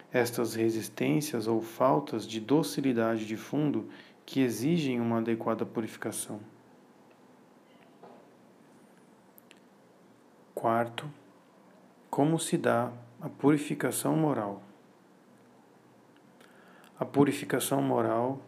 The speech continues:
se dá par e passo com a guinada psicológica.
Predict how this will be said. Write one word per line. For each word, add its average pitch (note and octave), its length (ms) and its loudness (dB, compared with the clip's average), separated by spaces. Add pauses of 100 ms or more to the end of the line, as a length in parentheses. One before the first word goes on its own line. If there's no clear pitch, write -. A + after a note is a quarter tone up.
(160)
se - 220 -4
dá B2 320 4 (760)
par D3+ 280 6
e D3+ 80 -2
passo A2+ 640 -2 (1080)
com A#2 180 4
a A#2 60 4
guinada A#2 500 2
psicológica. A2+ 920 -2